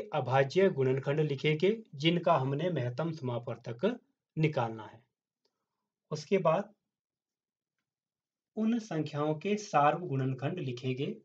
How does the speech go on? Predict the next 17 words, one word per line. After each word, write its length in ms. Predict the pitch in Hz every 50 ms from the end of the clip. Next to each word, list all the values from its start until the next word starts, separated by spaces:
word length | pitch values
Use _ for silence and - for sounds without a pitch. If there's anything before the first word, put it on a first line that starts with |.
| _ -
और 200 | 165 180 196 190
सभी 460 | - - - 156 143 139 135 196 196 139 123 - - _ _ _ _ _ _ _ _ _ _ _ - -
सार्व 380 | - - 151 147 160 170 214 214
गुणनखंडों 640 | 202 143 143 143 143 143 135 143 131 131 131 135 131 123
को 200 | 123 156 190 247 269 - _ _ _ _ _ _ _ -
गुणा 200 | 143 135 143 147 143
करेंगे, 440 | 143 151 143 151 156 156 160 196 233 226 - _ _ _ _ _ _ _ -
वो 180 | 147 165 170 165
क्या 180 | - 151 131
आता 280 | 123 120 123 - 131 131
है, 220 | 135 180 240 - - _ _ _ _ _ _ _ _ _ -
महत्तम 560 | 135 135 135 135 139 135 - 180 190 208 214 -
समापवर्तक। 1000 | - - 135 127 131 135 151 170 - - - 131 120 110 - - 151 135 - - _ _ _ _ _ _ _ _ _ _ _ _ _ _ _ _ _ _ _ _ _ _ _ _ _ _ _ -
जैसे 340 | 127 147 156 156 156 202 202 214 214 214 - _ _ _ _ _ _ -
हमारे 340 | - 131 135 139 147 175 180
पास 300 | 180 160 147 143 139 -
है 80 | 170